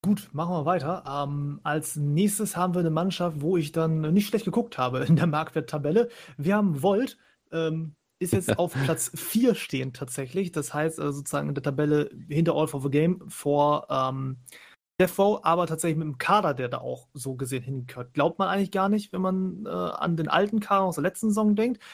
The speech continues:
Speaker 1: Aber hier haben sich jetzt mittlerweile ein paar wirklich gute Schätze eingeschlichen, was das angeht. Ähm,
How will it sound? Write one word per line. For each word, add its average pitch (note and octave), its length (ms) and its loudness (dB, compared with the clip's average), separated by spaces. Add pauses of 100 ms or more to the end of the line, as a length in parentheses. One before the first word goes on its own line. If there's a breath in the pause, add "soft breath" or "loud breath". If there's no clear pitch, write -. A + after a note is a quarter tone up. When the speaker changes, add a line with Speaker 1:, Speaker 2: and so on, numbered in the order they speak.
(280 loud breath)
Speaker 1:
Aber G#3+ 460 4
hier F3 260 0
haben A3+ 140 0
sich F#3+ 120 -2
jetzt F#3 120 -2
mittlerweile F3+ 340 0
ein D3+ 140 -4
paar B2 220 -8
wirklich F3+ 200 -4
gute E3+ 220 -4
Schätze G3 380 -2
eingeschlichen, B2+ 560 -10
was B2+ 120 -8
das C3 180 -8
angeht. C#3 440 -12 (400 loud breath)
Ähm, D#3 540 2